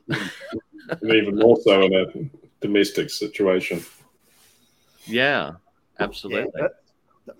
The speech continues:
Speaker 3: I mean, he's, he's referring to a legal opera-, operation, so they're ob-, obviously they'll be going through all the, you know, all, all their requirements from a council standpoint, from a, from a, uh, local government standpoint, and that. So,
Speaker 1: Yeah.
Speaker 3: um,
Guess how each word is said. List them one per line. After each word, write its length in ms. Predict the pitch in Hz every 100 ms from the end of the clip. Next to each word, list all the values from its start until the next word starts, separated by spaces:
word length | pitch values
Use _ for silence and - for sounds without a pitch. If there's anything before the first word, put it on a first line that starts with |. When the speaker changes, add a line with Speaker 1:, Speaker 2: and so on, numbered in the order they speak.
| -
Speaker 3:
I 80 |
mean, 160 | 135 139 139
he's, 180 | 131 - -
he's 160 | 147
referring 340 | 143 - 170 147
to 140 | 131
a 20 | 120
legal 420 | 120 139 123 110
opera-, 340 | 104 - 117 - - -
operation, 600 | 120 131 120 131 - 120
so 280 | 127 113
they're 200 | 113 117
ob-, 160 | 123 120 -
obviously 400 | 143 139 139 113 - -
they'll 120 | 127
be 140 | 117
going 300 | 120 123 120
through 200 | 110 123
all 200 | 117 131
the, 240 | 117 113 - _ _ _ _ _ _ _ _ - -
you 60 |
know, 140 | 117 139
all, 80 | 143
all 240 | 156 143
their 240 | 131 120 110
requirements 560 | 113 - 135 131 127
from 140 | 110 110
a 60 |
council 680 | - 131 131 120 117 123 156 -
standpoint, 680 | - 123 127 135 131 139
from 160 | - 117
a, 180 | 107 - _
from 180 | - 120
a, 340 | 113 113 113 113
uh, 160 | 110 104 _ _ _ _
local 220 | 151 123 123
government 320 | 131 131 127
standpoint, 520 | - 127 120 135 113
and 80 | 123
that. 160 | 127 - _ _ _ _ _ _ _
So, 260 | 127 120 117 117
Speaker 1:
Yeah. 260 | 117 120
Speaker 3:
um, 240 | 117 113